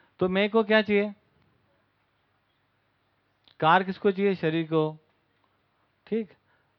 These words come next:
नौकरी किसको चाहिए? शरीर को। बिजनेस किसको चाहिए? शरीर को।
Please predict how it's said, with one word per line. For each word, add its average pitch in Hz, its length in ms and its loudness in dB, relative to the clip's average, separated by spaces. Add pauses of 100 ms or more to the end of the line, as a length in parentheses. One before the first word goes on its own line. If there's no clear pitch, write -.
(120)
नौकरी 170 320 0
किसको 196 260 -2
चाहिए? 196 260 0
शरीर 165 360 -2
को। 160 360 0 (1800)
बिजनेस 175 360 -4
किसको 202 260 -4
चाहिए? 190 220 0
शरीर 165 340 -2
को। 160 400 0